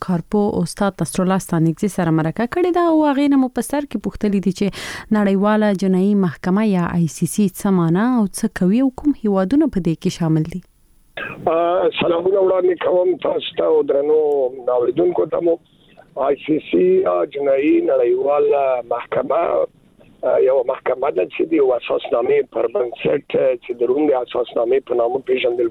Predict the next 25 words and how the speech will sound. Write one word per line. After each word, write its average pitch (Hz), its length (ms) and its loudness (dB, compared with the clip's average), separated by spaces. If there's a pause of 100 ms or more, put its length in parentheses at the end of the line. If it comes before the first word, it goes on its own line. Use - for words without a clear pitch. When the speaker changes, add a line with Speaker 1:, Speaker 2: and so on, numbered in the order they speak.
Speaker 2:
کېږي، 90 300 2 (680)
آه، 117 640 0 (480)
رامنځته 123 520 0 (100)
شوې 180 220 2
ده 175 200 0
په - 180 -8
نولس 131 420 0
سوه 123 180 2
او 117 80 4
نهه 147 200 0
نوي 160 360 2
کې. 160 360 0 (500)
اوس 180 240 2 (120)
یو - 160 2
سلو 156 440 0
څلېرویشت 160 840 -2
هیوادونه 139 480 2
یې 131 180 2 (440)
غړیتوب 160 520 0
لري 185 220 2
چې - 120 -8
افغانستان - 640 -2
هم 160 200 -2
د 143 60 0
دې 135 240 2